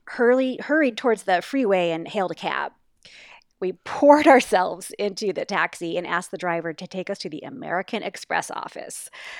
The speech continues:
Along the way, we saw the bank runs with armed police presence, though we didn't make sense of that until the next day when we came across an American newspaper.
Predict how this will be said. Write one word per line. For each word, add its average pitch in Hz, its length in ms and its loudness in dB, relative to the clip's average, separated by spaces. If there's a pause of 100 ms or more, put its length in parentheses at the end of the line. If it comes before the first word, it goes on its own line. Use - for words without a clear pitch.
(400)
Along 247 380 -2
the 202 120 -4
way, 185 640 -6
we 202 160 -8
saw 185 220 -12
the 175 160 -12 (160)
bank 202 420 -10
runs - 360 -12 (320)
with 175 240 -16
armed 180 480 -10
police 190 460 -14 (100)
presence, - 720 -18
though 175 380 -8
we 190 220 -12
didn't 220 320 -10
make 175 220 -14
sense 381 380 -8
of 196 160 -4
that 151 320 -6
until 175 420 -8
the 170 80 -10
next 156 340 -14
day 196 460 -6
when 175 180 -8
we 165 140 -8
came 185 260 -14
across 160 600 -12
an 175 120 -12
American 160 640 -12
newspaper. - 760 -14